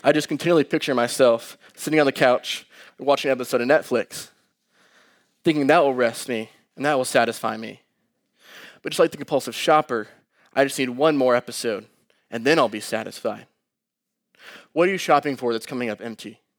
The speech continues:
Where do you feel this uncomfortable tension in your life? Where do you find yourself dissatisfied?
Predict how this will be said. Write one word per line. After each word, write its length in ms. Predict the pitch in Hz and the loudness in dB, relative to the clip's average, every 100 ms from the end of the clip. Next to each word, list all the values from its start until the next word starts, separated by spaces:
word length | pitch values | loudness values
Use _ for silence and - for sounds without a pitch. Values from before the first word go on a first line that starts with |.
| _ _ _ _ _ _ _ _ - - | _ _ _ _ _ _ _ _ -20 -8
Where 140 | 147 180 | 0 0
do 80 | |
you 40 | 170 | 0
feel 180 | - 151 | 0 0
this 120 | - | 0
uncomfortable 400 | 135 143 131 117 | -2 -4 -4 -8
tension 360 | - 156 - | -4 -6 -4
in 80 | 117 | -6
your 140 | 123 156 | -2 0
life? 440 | 107 78 - - _ _ _ _ _ _ _ _ _ - - - | 0 -4 -18 -20 _ _ _ _ _ _ _ _ _ -20 -20 -2
Where 140 | 151 | 0
do 60 | 160 | 2
you 60 | |
find 220 | 147 139 131 | 2 0 0
yourself 340 | 120 135 120 | 0 0 0
dissatisfied? 840 | 110 - 143 120 110 - 110 110 | -2 0 2 2 -2 -4 -4 -4